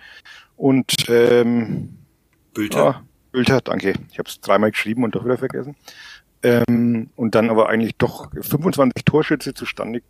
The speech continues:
Speaker 1: bringen und vor allem mit, äh, Schulinov davon wirklich einen überragenden Mann drin hatten. Also, der war ja nicht nur in dieser Szene irgendwie wirklich, äh, sehr, sehr agil.
Speaker 2: Ja, ich hab
Speaker 1: Stark
Speaker 2: mir,
Speaker 1: gemacht.
Speaker 2: ich hab mir, äh, vorab tatsächlich, <clears throat> ähm,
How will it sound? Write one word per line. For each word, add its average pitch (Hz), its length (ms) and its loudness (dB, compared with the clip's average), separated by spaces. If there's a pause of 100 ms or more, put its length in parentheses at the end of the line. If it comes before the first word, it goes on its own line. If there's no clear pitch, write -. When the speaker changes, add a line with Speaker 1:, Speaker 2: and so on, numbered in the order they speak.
(120)
Speaker 1:
bringen 151 380 0
und 117 240 -2
vor - 180 -6
allem 117 160 2
mit, - 240 -4
äh, 117 140 -6
Schulinov 131 480 2
davon 110 320 -4
wirklich 117 220 -4
einen 98 180 -4
überragenden 95 560 -4
Mann 92 160 -4
drin 104 180 -6
hatten. 87 220 -16
Also, - 160 -18 (180)
der 85 160 -16 (280)
war 113 100 4
ja 107 60 4
nicht 120 160 0
nur 123 100 6
in 98 40 -4
dieser 113 260 2
Szene 101 340 -2
irgendwie 98 340 -6
wirklich, 101 480 -6
äh, - 220 -20
sehr, 101 320 -6
sehr 98 240 0
agil. 104 320 -14 (1700)
Speaker 2:
Ja, 113 220 2
ich - 100 0
hab 135 80 0
Speaker 1:
Stark - 20 2 (100)
Speaker 2:
mir, 123 40 2
Speaker 1:
gemacht. - 560 -4 (140)
Speaker 2:
ich 123 160 -2
hab 120 80 0
mir, 120 340 2
äh, 104 200 0
vorab 151 580 -4
tatsächlich, 127 960 -2
<clears throat> - 300 0
ähm, 92 640 0